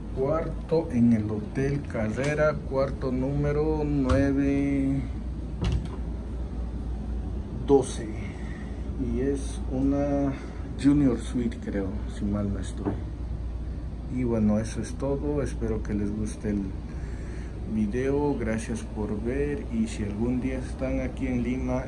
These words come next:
y no tienen, como esta vez, bueno, yo busco siempre dónde puedo estar, qué es lo que se acomoda mejor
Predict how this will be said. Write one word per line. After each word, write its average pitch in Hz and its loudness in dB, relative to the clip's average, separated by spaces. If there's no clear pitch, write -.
y 117 0
no 104 4
tienen, 117 2
como 107 2
esta 110 -4
vez, 107 0
bueno, 214 6
yo 175 2
busco 135 -2
siempre 110 0
dónde 117 2
puedo 104 -2
estar, 110 0
qué - -2
es 110 0
lo 113 -2
que - -6
se - -4
acomoda 107 2
mejor 104 0